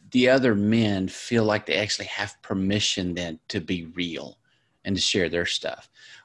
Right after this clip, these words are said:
When you're talking about your struggles with alcohol and greed and lust and all the stuff that all of us men struggle with, it, it's almost like this wall comes down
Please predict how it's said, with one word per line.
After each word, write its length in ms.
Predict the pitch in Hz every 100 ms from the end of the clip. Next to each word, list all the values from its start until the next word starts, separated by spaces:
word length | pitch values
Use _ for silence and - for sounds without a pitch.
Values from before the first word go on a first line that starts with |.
| -
When 120 | 127
you're 120 | 151
talking 460 | 147 139 127 - 104
about 340 | 92 87 85 -
your 140 | 98
struggles 500 | - - 98 95 92
with 120 | 87
alcohol 640 | 90 92 - 80 80 78 -
and 180 | 85 85
greed 480 | - 98 101 92 82
and 220 | - 85
lust 480 | 101 85 - - -
and 140 | 73 -
all 160 | - 165
the 80 | 160
stuff 300 | - 131 -
that 100 | - -
all 200 | 117 120
of 100 | 98
us 160 | -
men 160 | 95 87
struggle 380 | - 82 80 -
with, 120 | - _ _ _ _ _ _ _ _ _ _ _ _ _ _ _ _ 123
it, 160 | 120 -
it's 260 | 120 120
almost 440 | 123 147 185 165 -
like 280 | 95 101 -
this 200 | 101 87
wall 280 | 85 90
comes 340 | 107 139 131 120
down 320 | 117 165 -